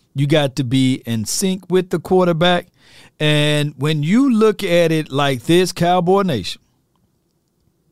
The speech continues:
we don't have the, the, for one, the fan base or the backing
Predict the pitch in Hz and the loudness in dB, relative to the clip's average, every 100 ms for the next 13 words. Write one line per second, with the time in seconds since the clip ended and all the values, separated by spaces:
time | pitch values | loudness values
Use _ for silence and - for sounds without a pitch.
0 | _ _ _ _ _ - - - _ 120 | _ _ _ _ _ -20 -20 -20 _ -2
1 | 180 240 226 208 165 - 156 185 185 170 | 0 2 2 2 -2 -4 -2 0 2 0
2 | 156 143 127 120 98 _ _ 123 139 127 | 0 0 0 -4 -8 _ _ -2 0 2
3 | 120 113 117 120 113 - 147 123 170 175 | 0 -2 -4 -6 -6 -8 -8 -2 0 0
4 | 135 123 - 160 139 82 - - - _ | -2 -4 -2 -2 -2 -8 -14 -20 -20 _
5 | - 131 113 92 156 143 123 - | -6 -4 -4 -4 -2 -2 -4 -14